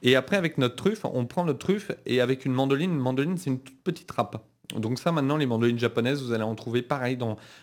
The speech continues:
dans tous les magasins de, de, de cuisine ou de matériel de cuisine. Et on râpe la truffe, on fait vraiment des belles lamelles, toutes rondes, euh, de, de un millimètre à tout casser. Et on va venir les glisser.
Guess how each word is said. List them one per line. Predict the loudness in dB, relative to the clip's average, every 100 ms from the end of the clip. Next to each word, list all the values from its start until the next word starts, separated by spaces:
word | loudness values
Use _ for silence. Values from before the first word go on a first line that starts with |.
| -2
dans | -2
tous | 0 0
les | 2
magasins | 2 2 2 2
de, | 2 2 2
de, | 2 2
de | 2 -2
cuisine | -4 -2 -2 0 0 0
ou |
de | -2
matériel | -4 0 0
de | 0
cuisine. | -2 -2 -2 -2 -4 -16 -20 -20 -20 0
Et | 2
on | 4 2
râpe | 2 0 2
la | 0
truffe, | 2 0 0
on |
fait | 0 0
vraiment | 0 0 2
des | 2
belles | 2 2
lamelles, | 0 0 0 -2 -6
toutes | -6 -6
rondes, | -2 0 0 -2 0
euh, | 0
de, | 2 2 2 0 -4 -10 -12 -4
de | -2 0
un | 0
millimètre | 2 2 0 0 -4
à |
tout | -8 -6
casser. | -4 -2 -4 -6 _ _ _ -2
Et |
on | 0 2
va | 2
venir | 2 0 0
les | 0 -2
glisser. | -4 -4 -2 0 0